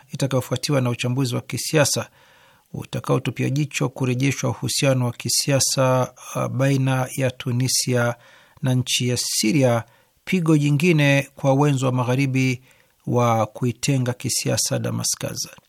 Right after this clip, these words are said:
Baada ya uchambuzi huo wa kisiasa, tutakuwa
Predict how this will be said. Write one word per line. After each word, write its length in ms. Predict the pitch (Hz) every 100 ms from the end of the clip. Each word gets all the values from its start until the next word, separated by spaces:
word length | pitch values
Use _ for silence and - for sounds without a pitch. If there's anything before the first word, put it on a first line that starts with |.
| _ _ - - - - - -
Baada 580 | 175 190 175 170 165 156
ya 340 | 165 151 143 139
uchambuzi 480 | 135 135 131 123
huo 260 | 127 - 131
wa 80 | 123
kisiasa, 600 | - - - 139 - 127
tutakuwa 800 | - 127 123 - 135 127 127